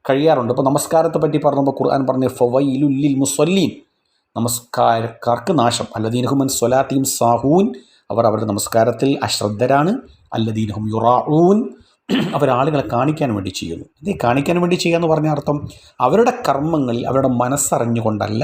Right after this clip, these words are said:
അവർ ചെയ്യുന്നത്. അതുകൊണ്ട് ഹൃദയത്തിൽ തട്ടി ഉദ്ദേശശുദ്ധിയോടുകൂടി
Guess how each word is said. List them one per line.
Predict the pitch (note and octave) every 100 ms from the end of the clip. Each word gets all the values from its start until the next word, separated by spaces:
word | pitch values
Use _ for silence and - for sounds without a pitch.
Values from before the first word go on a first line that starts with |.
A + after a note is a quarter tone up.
| -
അവർ | A2 G#2
ചെയ്യുന്നത്. | - F#2 E2 - - - -
അതുകൊണ്ട് | E3 A3 A3+
ഹൃദയത്തിൽ | - F3+ F3 A3 A#3+ - A#3
തട്ടി | - C#3 - G3+ - - B2+
ഉദ്ദേശശുദ്ധിയോടുകൂടി | A#2+ A2+ D3+ D3+ - C3 B2+ C3+ C3+ A#2 G#2+